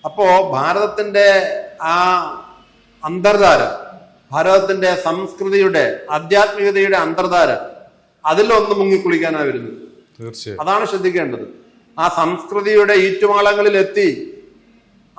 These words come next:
Speaker 1: ആ വേദം പിറന്ന മണ്ണ് അല്ലെങ്കിൽ ഗരുഡന്റെ കയ്യിൽ നിന്നും അമൃത തൂവിയ സ്ഥലം, അവിടെ എത്തുമ്പോ എന്റെ എല്ലാ പാപങ്ങളും, മുൻജന്മ പാപങ്ങളടക്കം തീരുമെന്നുള്ള അവരുടെ വിശ്വാസം, ഞാനൊരു പുതിയ മനുഷ്യനാവുകയാണ് അവിടെ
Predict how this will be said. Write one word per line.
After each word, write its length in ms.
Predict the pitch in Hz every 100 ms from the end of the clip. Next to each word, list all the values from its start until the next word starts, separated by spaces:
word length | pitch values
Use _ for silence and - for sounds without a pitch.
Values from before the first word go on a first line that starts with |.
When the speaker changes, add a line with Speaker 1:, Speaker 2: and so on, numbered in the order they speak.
| 165
Speaker 1:
ആ 20 | 190 185
വേദം 240 | 180 202 -
പിറന്ന 240 | 202 202 196
മണ്ണ് 240 | 185 196 156 - - - - _ 156
അല്ലെങ്കിൽ 320 | 180 196 202 190 185 - - - - - 147 151 151
ഗരുഡന്റെ 360 | 160 185 202 202
കയ്യിൽ 180 | 190 196
നിന്നും 240 | 196 196 190 165
അമൃത 240 | 180 196 214
തൂവിയ 260 | 202 196 196 196
സ്ഥലം, 280 | 170 175 123 - - _ _ -
അവിടെ 280 | 156 196 220 208
എത്തുമ്പോ 320 | 208 196 208 196 185
എന്റെ 200 | 190 202 180
എല്ലാ 200 | 185 190 202 196
പാപങ്ങളും, 500 | 170 180 202 196 180 165
മുൻജന്മ 420 | 185 190 202 202 185
പാപങ്ങളടക്കം 600 | 185 190 190 180 180 180 -
തീരുമെന്നുള്ള 560 | 170 180 196 190 190 185 175
അവരുടെ 220 | 175 170 165
വിശ്വാസം, 460 | - 180 180 160 120 - - -
ഞാനൊരു 240 | 165 208 214 185
പുതിയ 240 | 180 233 240
മനുഷ്യനാവുകയാണ് 800 | 208 214 214 220 208 185 143 110 - - _ _ _ _ _ _ _
അവിടെ 160 | 170